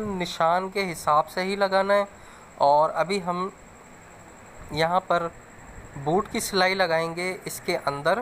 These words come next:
क्योंकि ये दोनों साइडों पे पाइपिंग है। तो बूट की सिलाई लगाने से ये हमारा फ़ायदा होगा कि डोरियाँ हमारी अच्छी तरीके से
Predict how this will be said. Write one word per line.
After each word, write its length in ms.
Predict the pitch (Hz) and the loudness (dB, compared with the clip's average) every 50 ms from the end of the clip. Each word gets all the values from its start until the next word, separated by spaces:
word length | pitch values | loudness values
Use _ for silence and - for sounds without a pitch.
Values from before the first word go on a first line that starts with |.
| 247 - - | -4 -8 -8
क्योंकि 240 | 160 156 151 156 160 | -8 -8 -6 -6 -4
ये 140 | 165 165 165 | -4 -4 -4
दोनों 280 | 151 147 143 151 175 | -2 0 0 0 0
साइडों 360 | 170 - - 175 175 170 180 175 | 0 0 0 0 0 0 -2 -4
पे 100 | 180 185 | -6 -6
पाइपिंग 460 | - - 151 139 139 - - 175 185 | -2 -2 -2 -2 -2 -2 -4 -4 -4
है। 200 | 185 196 208 262 - - - - - - - - - - - - - - - | -4 -4 -4 -4 -6 -10 -16 -20 -20 -20 -20 -18 -16 -14 -14 -16 -16 -8 -2
तो 140 | 160 151 156 151 | 0 0 0 0
बूट 300 | 147 156 165 175 - - | -2 -4 -4 -4 -4 -4
की 80 | 202 | -6
सिलाई 320 | 190 - 190 175 175 180 185 | -4 -2 0 2 2 2 2
लगाने 360 | 190 175 180 175 170 175 175 | 2 2 2 2 2 0 -2
से 260 | - - 180 175 175 170 | -2 -2 0 0 0 0
ये 260 | 165 156 156 160 175 | -2 -2 -2 -2 0
हमारा 340 | 190 196 185 180 180 175 180 | 2 2 2 4 4 2 2
फ़ायदा 360 | - - 160 143 147 151 180 185 175 | 2 0 0 0 0 0 0 -2 0
होगा 340 | 170 160 143 156 160 170 | -2 -2 -2 0 0 0
कि 180 | 175 170 175 170 | 0 -2 -4 -4
डोरियाँ 540 | 160 147 143 135 139 147 147 160 180 196 190 180 | -4 -4 -4 -4 -4 -4 -4 -2 0 0 2 2
हमारी 320 | 175 170 156 151 160 156 | 2 2 2 0 0 -4
अच्छी 340 | - 135 - - - - 208 196 | -6 -8 -8 -10 -12 -12 -8 -6
तरीके 400 | - 175 165 156 156 - 160 151 | -4 -4 -4 -6 -4 -4 -4 -4
से 300 | - - 160 165 190 | -2 0 0 0 0